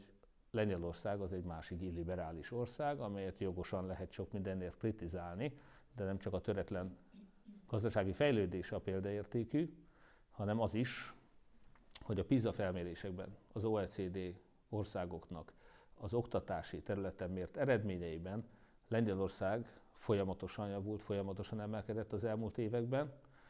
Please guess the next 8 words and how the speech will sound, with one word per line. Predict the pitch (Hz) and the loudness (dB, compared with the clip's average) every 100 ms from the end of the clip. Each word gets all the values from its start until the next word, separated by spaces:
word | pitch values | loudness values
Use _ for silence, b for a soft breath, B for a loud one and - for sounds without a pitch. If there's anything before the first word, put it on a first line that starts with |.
| B - | B -18
és | - - | -8 2
már | 101 98 | 4 6
elérte | 101 95 87 - | 6 4 0 -2
szinte | - 98 92 | -2 -2 -2
a | 87 | -4
skandináv | - 98 98 90 80 | 0 0 0 -2 -4
országok | 85 90 101 95 92 | -4 -2 -2 -2 -2
színvonalát. | 92 82 82 80 - - | -4 -4 -6 -6 -10 -12